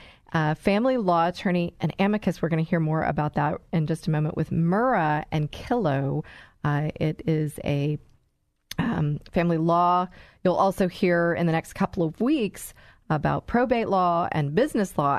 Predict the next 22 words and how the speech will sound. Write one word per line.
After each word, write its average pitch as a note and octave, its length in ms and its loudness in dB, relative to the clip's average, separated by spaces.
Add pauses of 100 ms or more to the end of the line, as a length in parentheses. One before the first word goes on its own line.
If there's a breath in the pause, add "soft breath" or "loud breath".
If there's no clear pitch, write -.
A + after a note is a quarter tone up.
(160)
at D#3 360 2
the F3+ 100 2
intersection D3 1000 -2 (140)
of D#3+ 500 2 (100)
family G3 520 0
law. C#3 400 -2 (400 loud breath)
But B3 140 2
right D#4 200 2
now, E4+ 220 2
what D4 160 2
we're C#4 80 0
talking C4 340 -2
about A#3+ 280 0
is A3 160 -4
the G3+ 480 0
labor A3+ 480 2
of A#3 120 2
love F3 520 0 (360 loud breath)
that G3 280 2
many G#3 320 2
divorce F3 340 0
professionals, D3+ 1080 -2